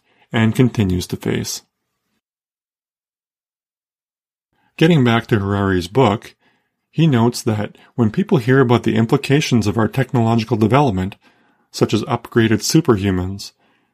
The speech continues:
many people want to stop or slow down the development. Harari explains that this is not easy,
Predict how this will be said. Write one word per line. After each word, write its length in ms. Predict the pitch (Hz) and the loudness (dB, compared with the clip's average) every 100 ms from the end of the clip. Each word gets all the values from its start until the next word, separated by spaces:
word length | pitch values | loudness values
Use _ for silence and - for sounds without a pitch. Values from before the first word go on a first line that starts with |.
| _ | _
many 220 | 123 165 | 2 2
people 340 | 160 131 127 107 | 2 2 2 2
want 220 | 107 104 | 0 -2
to 60 | |
stop 540 | - - 131 117 - - _ _ _ | -6 -2 0 0 -2 -10 _ _ _
or 100 | 117 | -6
slow 320 | - 120 123 | -2 2 2
down 240 | 113 107 107 | 2 0 -2
the 80 | |
development. 640 | 101 101 147 147 - - - _ _ _ _ _ _ _ _ _ _ | -2 -4 -4 -6 -12 -16 -18 _ _ _ _ _ _ _ _ _ _
Harari 320 | - 123 151 147 | 0 2 4 2
explains 460 | - - 113 107 | -2 -2 0 0
that 120 | 90 | 0
this 200 | 117 139 | 0 0
is 120 | 101 95 | -2 -2
not 280 | 107 120 | 0 0
easy, 460 | 101 113 - - | 0 -2 -4 -12